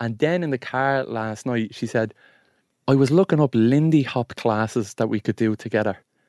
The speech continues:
And I'm like, "What do you mean?" She's like, "Well, we can do some Lindy Hop classes." I'm like, "I don't wanna do a fucking Lindy Hop <laughs> cl-, class."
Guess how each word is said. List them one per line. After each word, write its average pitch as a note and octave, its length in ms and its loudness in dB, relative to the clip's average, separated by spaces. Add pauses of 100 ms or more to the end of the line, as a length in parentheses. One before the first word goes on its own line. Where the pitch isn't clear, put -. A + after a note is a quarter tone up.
(320)
And D3+ 120 2
I'm D#3+ 120 2
like, D3+ 200 0 (300)
"What - 140 -2
do - 80 2
you F#3+ 60 6
mean?" F3 320 4 (640)
She's - 120 -4
like, D#3+ 200 4
"Well, D#3+ 220 6
we C#3+ 200 2
can D#3+ 100 2
do E3+ 140 4
some C#3+ 180 2
Lindy D3+ 320 6
Hop C3+ 260 0
classes." B2 500 -2 (400)
I'm A3 60 2
like, F#3 100 0 (120)
"I A#3 120 6
don't E4+ 160 2
wanna C4 160 4
do B2+ 180 4
a A2+ 40 0
fucking A2 400 0
Lindy G#2+ 320 2
Hop G#2+ 260 -2
<laughs> - 60 -6
cl-, - 680 -4
class." - 880 2